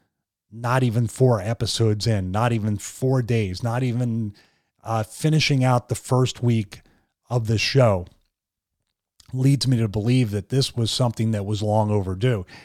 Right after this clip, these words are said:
Now I can look at that negatively and say, you know, "I'm dumb. I should have started this earlier," start beating myself up, or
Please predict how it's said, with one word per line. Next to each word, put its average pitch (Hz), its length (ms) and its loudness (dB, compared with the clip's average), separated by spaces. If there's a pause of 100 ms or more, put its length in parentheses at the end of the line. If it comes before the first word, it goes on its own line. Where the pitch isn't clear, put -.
(120)
Now 127 120 4
I 110 100 4
can 110 180 0
look 101 160 0
at 92 100 -4
that 90 220 -6 (380)
negatively 143 720 4 (640)
and 117 100 -2
say, 110 340 2 (340)
you 113 160 0
know, 95 240 -2 (160)
"I'm 113 200 -2
dumb. 120 520 2 (200)
I 113 60 -10
should - 180 -4
have 92 80 -4
started 107 300 2
this 107 180 -2
earlier," 120 380 4
start 131 420 0
beating 127 280 0
myself 107 500 0
up, 139 260 0
or 117 520 2